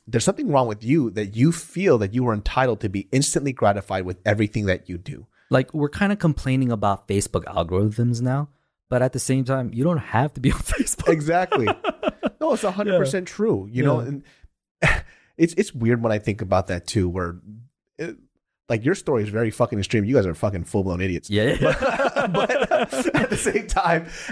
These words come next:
Speaker 1: at the same time, those are the experience that you take with you,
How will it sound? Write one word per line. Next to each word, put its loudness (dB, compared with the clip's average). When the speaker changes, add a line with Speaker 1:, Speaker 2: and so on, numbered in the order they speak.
Speaker 1:
at -2
the -2
same -2
time, -2
those 2
are -6
the -2
experience 0
that 0
you -2
take 0
with 0
you, -2